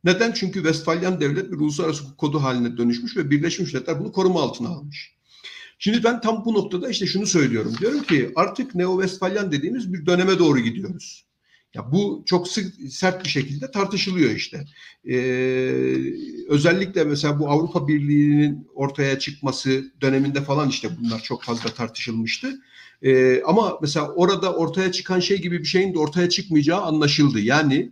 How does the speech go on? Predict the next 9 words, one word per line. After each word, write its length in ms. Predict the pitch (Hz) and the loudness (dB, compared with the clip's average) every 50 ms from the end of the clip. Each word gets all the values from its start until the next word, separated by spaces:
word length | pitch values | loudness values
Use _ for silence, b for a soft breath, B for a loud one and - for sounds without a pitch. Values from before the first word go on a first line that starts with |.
| _ _ _ | _ _ _
toplumlar, 600 | - 170 151 - - 151 143 127 117 117 113 - - - | -2 -2 -2 -2 -2 0 0 2 2 0 -2 -6 -4 -2
uluslar, 560 | 170 165 156 147 143 - 127 117 113 117 123 | 0 2 2 0 0 -2 -2 -4 -2 0 2
devletler 600 | 160 165 160 147 120 104 - - 156 190 190 - B B B B B B | 2 2 2 0 -2 -4 -4 -6 -8 -8 -8 -10 B B B B B B
Westfalyan 640 | B B 143 147 147 147 - 170 180 190 185 175 160 | B B 0 0 2 2 0 0 2 0 0 -2 -2
Devleti'nin 360 | 170 156 147 143 147 147 156 | 0 0 0 0 0 0 -2
onlara 300 | 165 170 170 175 190 185 | -2 0 0 0 0 0
verdiği 280 | 175 160 147 143 156 151 | 0 0 0 0 -2 0
haklardan 560 | 135 170 160 - - 156 160 - 196 202 180 | 0 -2 -2 -2 -2 -2 -2 -2 -4 -4 -2
vazgeçmiyorlar. 880 | 180 185 180 185 202 202 202 - 160 131 110 - 95 - - - - _ | 0 0 0 2 2 0 2 2 2 2 2 0 -4 -10 -16 -20 -20 _